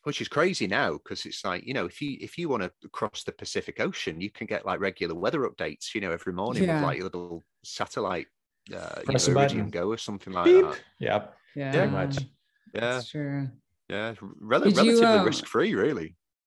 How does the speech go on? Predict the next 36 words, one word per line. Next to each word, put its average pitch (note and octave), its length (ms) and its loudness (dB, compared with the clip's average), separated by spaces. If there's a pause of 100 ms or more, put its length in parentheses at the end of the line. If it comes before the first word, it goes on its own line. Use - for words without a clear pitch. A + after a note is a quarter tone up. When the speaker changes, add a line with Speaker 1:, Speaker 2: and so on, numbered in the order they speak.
(160)
Speaker 2:
did F3+ 240 2
you G#3+ 160 6
have A3+ 180 4
a A3 40 2
chance F3+ 520 -4
to F#3 120 -6
listen E3+ 320 -4
to D#3+ 100 -4
the C#3+ 100 -6
storm D#3 640 0
that D#3 100 0
he, D3 560 0
he, C#3+ 220 -6
it's C3+ 180 -8
a C3+ 420 -2
audio C#3+ 380 0
recording D3 600 0
that C#3+ 120 0
he C#3+ 100 -2
did C#3 160 -2
on C#3+ 140 0
our D3 100 0
channel? D3 480 -4 (640)
The C#3+ 80 -2
title's C#3+ 420 -2
called C#3+ 180 -2
Speaker 1:
No, F3 120 2
Speaker 2:
Have C#3+ 80 0
You D3 80 2
Ever C#3 120 2
Speaker 1:
no. - 60 0
Speaker 2:
Been C#3+ 120 2
in C#3 100 0
a C#3 80 0
Storm? C#3+ 640 -2
Speaker 3:
Yeah. D#3 340 -2